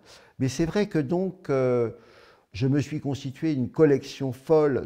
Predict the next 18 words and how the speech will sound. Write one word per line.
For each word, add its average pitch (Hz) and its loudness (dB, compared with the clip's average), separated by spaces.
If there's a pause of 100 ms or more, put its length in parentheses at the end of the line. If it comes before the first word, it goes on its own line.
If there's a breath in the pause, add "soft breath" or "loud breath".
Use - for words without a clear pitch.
de, 107 -2
de, 110 -4
de 107 -4
feutres 156 -4
de 107 -4
couleurs 127 -4 (160)
que 135 -4
j'expérimente, 127 -4 (640 loud breath)
et 151 2
voilà. 107 -4 (260)
Et 127 0
maintenant, 151 0
euh, 104 2
ça 123 -2
me 123 4
plaît 151 4
beaucoup, 107 0
voilà. 78 -8